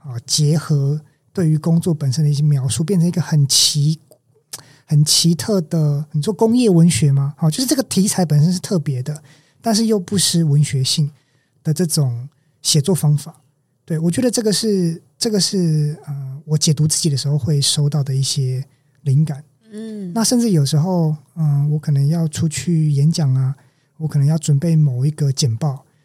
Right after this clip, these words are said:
Speaker 2: 那我可能一时之间，当然平常你，你就是坐在那边自己想、自己规划啦。那我现在可能会开记录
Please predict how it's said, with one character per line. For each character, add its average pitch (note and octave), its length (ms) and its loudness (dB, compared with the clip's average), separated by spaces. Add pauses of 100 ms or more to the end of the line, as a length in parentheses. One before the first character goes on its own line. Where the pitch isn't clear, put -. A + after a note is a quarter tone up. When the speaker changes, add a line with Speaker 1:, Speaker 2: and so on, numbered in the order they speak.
(140)
Speaker 2:
那 A3 80 -4
我 G#3 40 2
可 F#3 120 0
能 G#3 80 0
一 A#3+ 40 0
时 G3 160 0
之 F#3 140 -2
间， G3 300 0
当 B3 160 0
然 A3 100 2
平 G#3 120 2
常 F#3+ 180 0
你， E3+ 100 4
你 F3 200 4
就 A3+ 120 -2
是 A#3 120 -2
坐 A#3 160 0
在 A3+ 80 2
那 A3+ 40 2
边 A3 200 2
自 G#3 140 -2
己 F#3 80 2
想、 C#3 240 2
自 F#3 140 -2
己 D#3+ 80 0
规 E3 200 0
划 D#3 260 0
啦。 C#3 140 -14 (440)
那 A3 140 -2
我 D#3 80 4
现 A3 140 -2
在 G#3 60 0
可 E3 120 0
能 C#3+ 100 2
会 D#3+ 240 0
开 D#3+ 200 -2
记 D3+ 180 0
录 C3+ 180 0